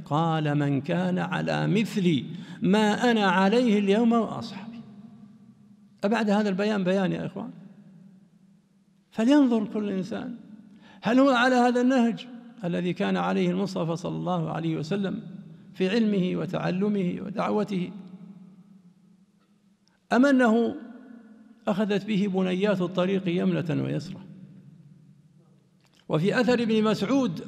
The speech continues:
رضي الله عنه وأرضاه قال: "من كان مستنًا فليستن بمن قد مات، فإن الحي لا تؤمن عليه الفتنة".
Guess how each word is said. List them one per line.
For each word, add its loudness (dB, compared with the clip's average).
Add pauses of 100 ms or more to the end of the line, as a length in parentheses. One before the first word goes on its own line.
(140)
رضي 2
الله 2
عنه 2
وأرضاه -2 (1300)
قال: 4
"من 4
كان 2
مستنًا 4
فليستن 2
بمن 2
قد -2
مات، 0 (1200)
فإن 2
الحي 4 (500)
لا 2
تؤمن 2
عليه 2
الفتنة". -6